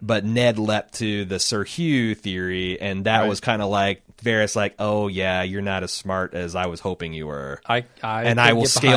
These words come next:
Speaker 2: behind
Speaker 1: my
Speaker 2: that.
Speaker 1: support." And I'm like, "Oh, that's a hot take."
Speaker 2: Mm-hmm.
Speaker 1: Because he, everything he says about Sir Hugh also fits Littlefinger, only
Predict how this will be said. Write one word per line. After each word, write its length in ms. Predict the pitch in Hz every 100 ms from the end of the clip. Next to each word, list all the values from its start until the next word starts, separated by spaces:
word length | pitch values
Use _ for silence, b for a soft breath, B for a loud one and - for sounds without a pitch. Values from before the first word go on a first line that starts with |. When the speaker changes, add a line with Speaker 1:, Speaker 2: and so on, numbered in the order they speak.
| 123
Speaker 2:
behind 20 |
Speaker 1:
my 140 | 120
Speaker 2:
that. 80 | 123
Speaker 1:
support." 500 | 131 104 123 117 107
And 140 | 120 123
I'm 140 | 139
like, 180 | 127 123 123
"Oh, 260 | 135 131
that's 280 | 101 139 190
a 100 | 87
hot 300 | 98 113 92
take." 480 | - 113 82 64 -
Speaker 2:
Mm-hmm. 300 | 127 117 123 147 b b - -
Speaker 1:
Because 300 | 90 151 139
he, 340 | 143 135 147
everything 320 | 165 214 214
he 80 | 196
says 240 | - 196
about 300 | 175 160 139
Sir 240 | 131 - 151
Hugh 460 | - 214 190 160
also 320 | 143 143 151 131
fits 320 | 139 123 -
Littlefinger, 720 | 202 - 98 90 87 85 85
only 360 | - 120 104